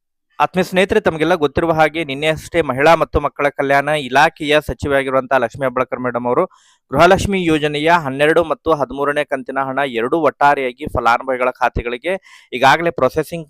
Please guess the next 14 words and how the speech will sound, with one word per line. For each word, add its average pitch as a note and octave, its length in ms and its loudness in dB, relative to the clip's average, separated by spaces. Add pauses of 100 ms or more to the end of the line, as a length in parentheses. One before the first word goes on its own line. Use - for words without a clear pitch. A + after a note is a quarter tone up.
ಪ್ರಾರಂಭವಾಗಿದೆ. C3+ 680 0
ಏಳು D#3+ 320 2
ಮತ್ತು D3+ 260 -2
ಒಂಬತ್ತನೇ C3+ 400 -4
ತಾರೀಕಿನ C3 420 -2
ಒಳಗಾಗಿ C#3+ 600 2
ರಾಜ್ಯದಲ್ಲಿರುವಂತಹ C3+ 840 -2
ಸುಮಾರು B2+ 440 -2
ಒಂದು B2+ 220 -6
ಕೋಟಿ C3+ 260 -6
ಇಪ್ಪತ್ನಾಲ್ಕು B2+ 600 -4
ಲಕ್ಷ B2+ 200 -6
ಫಲಾನುಭವಿಗಳ B2+ 680 0
ಖಾತೆಗಳಿಗೆ B2 580 -6